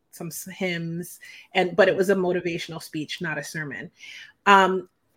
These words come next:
in the houses that we lived in as students, we had, it was, like, family style. So we had these two sort of pseudo parents,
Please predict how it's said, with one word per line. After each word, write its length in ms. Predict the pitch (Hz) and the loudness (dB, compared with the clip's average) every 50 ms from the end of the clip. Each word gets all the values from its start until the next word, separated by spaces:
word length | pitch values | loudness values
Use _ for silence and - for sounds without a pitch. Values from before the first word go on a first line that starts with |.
| _ _ - | _ _ 4
in 140 | 226 226 220 | 4 6 6
the 60 | 202 - | 4 2
houses 580 | - - 269 285 302 349 359 294 233 214 214 | 0 2 4 4 4 4 4 2 0 0 0
that 180 | 214 190 - - | -2 -2 -2 -2
we 180 | 180 180 180 | -2 0 0
lived 360 | 175 185 202 226 247 240 - 185 | 0 4 6 6 6 4 4 0
in 200 | 160 156 151 156 | -4 -6 -6 -8
as 200 | - 170 165 - | -10 -10 -10 -10
students, 760 | - - - 220 254 254 220 185 165 156 160 170 - - - | -14 -6 -2 0 2 4 4 2 2 -2 -6 -10 -12 -10 -6
we 200 | 190 196 208 214 | -4 -2 -2 -2
had, 380 | 208 214 202 185 175 170 170 175 | -2 -2 0 0 0 0 -2 -4
it 100 | - 202 | -2 0
was, 160 | 208 202 - | 0 0 0
like, 200 | 214 196 190 - _ _ | -2 -6 -6 -8 _ _
family 600 | _ - 190 185 180 185 202 214 233 247 269 277 | _ -4 -2 -2 -2 -2 -2 -2 0 -2 -2 -2
style. 640 | 269 - - 294 294 294 294 294 294 302 320 - _ _ _ _ _ _ | -4 -2 0 2 2 2 2 0 -2 -2 -6 -10 _ _ _ _ _ _
So 160 | - - 214 | 2 4 6
we 100 | 208 220 | 6 4
had 240 | 226 220 214 214 208 | 4 0 -2 -2 -4
these 240 | 208 208 202 - - | -4 -4 -4 -6 -10
two 360 | - - 226 214 208 208 202 | -8 -4 -2 0 0 0 -2
sort 240 | 196 - - 202 185 | -2 -2 -2 -2 -2
of 120 | 185 180 - _ _ | -4 -6 -10 _ _
pseudo 420 | - - - - 226 220 208 202 190 | -18 -10 -2 0 4 4 4 4 4
parents, 680 | 190 - 202 185 175 185 214 247 277 - - - - | 0 -6 -10 -8 -4 -4 -4 -4 -4 -8 -12 -16 -18